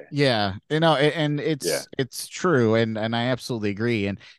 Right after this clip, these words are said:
Speaker 1: it's just funny, and I'm glad you said that, Adam. Like, th-, so many people have asked me, like, "What did you guys do there?" And, like, I say it,
Speaker 2: Couple of
Speaker 1: and they
Speaker 2: words.
Speaker 1: have this, like, weird, like, look on their face.
Speaker 2: <laughs>
Speaker 1: And I'm just like, "But why is that so," or especially women,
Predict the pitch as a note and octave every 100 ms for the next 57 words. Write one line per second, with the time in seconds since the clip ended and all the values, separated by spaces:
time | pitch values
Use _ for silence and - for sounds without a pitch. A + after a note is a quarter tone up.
0 | - C3 F3+ - E3 D#3+ C3+ A#2+ C3 C3
1 | C3+ C#3+ B2 - C3 A2+ F#2+ F2+ G2+ F#2
2 | F#2+ F#2+ - G#2 F#2 - F#2+ G#2 C#3+ D3
3 | A#2 C3+ B2+ A2+ G#2 A2 G#2+ A#2 A#2 G2
4 | F#2+ A2 A2 A#2+ A#2 F#2+ G#2+ B2 C#2 B1
5 | - - - _ B2+ A#2+ G#2+ A2 G#2+ -
6 | A#2+ C3+ G2+ - B2 C3 G#2+ A#2+ C3 A#2+
7 | A#2+ - A2+ G#2 G2 A#2+ C3 A#2 A2+ F#2
8 | G2+ C#3 A2+ F2+ E2 - C#2+ C2 - C3+
9 | - - _ _ - - - C3+ C3+ C#3
10 | C3+ - C#3+ A2 A2 A2 A#2 C3 A#2 C3+
11 | E3 D#3 D3 C#3+ - A#2+ A#2+ D#3+ - B2
12 | G#2 A2 D#2